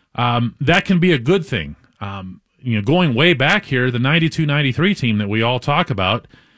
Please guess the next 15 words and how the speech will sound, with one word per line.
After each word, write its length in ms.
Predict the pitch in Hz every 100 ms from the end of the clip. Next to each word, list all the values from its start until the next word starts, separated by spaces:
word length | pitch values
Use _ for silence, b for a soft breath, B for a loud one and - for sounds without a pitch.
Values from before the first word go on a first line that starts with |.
| b b b
they 200 | 151 226
had 240 | 220 208
some 320 | - - 180 196
pressure, 560 | - 202 - 254 214 -
but 140 | 127
I 80 | 143
don't 160 | 170 147
know 140 | 147
that 100 | 139
it 60 | 123
was 180 | 110 95
legacy 480 | 107 147 165 185
pressure 460 | 170 - 160 - 170
like 220 | 139 123
this, 480 | 95 127 180 - -